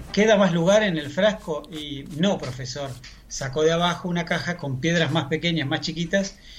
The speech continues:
y las pudo meter entre las grandes. Le preguntó, le preguntó a otro alumno, "¿queda más lugar?". Y, "Ya no, profesor". Sacó un frasquito con arena,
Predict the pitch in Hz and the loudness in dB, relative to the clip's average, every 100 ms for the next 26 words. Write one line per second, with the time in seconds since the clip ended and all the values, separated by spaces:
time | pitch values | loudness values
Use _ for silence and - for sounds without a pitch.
0 | - 151 139 - 175 175 165 156 160 170 | -6 -2 -2 0 0 2 2 2 4 2
1 | 180 - - - - 147 131 147 139 120 | 0 -8 -20 -20 -16 -10 -6 -4 -2 -2
2 | 143 127 120 113 - - - - - - | 0 -2 -4 -8 -10 -14 -20 -20 -20 -12
3 | 160 143 151 147 - - - - - 135 | -4 2 2 2 -4 -12 -20 -16 -6 0
4 | 156 156 185 185 175 175 147 131 127 208 | 2 4 4 4 2 2 0 -2 2 4
5 | 214 190 170 160 165 208 202 - - - | 4 2 2 2 4 4 2 -8 -20 -20
6 | - 196 175 120 139 165 196 185 123 127 | -12 -4 -4 -2 0 2 2 0 -6 -8
7 | - 123 - - - 123 - 151 156 170 | -8 -10 -12 -14 -10 -8 -4 -4 -2 -2
8 | - 170 160 180 190 - 127 143 156 156 | -4 -6 -4 -4 -6 -6 -2 2 4 2
9 | 165 190 | 0 -6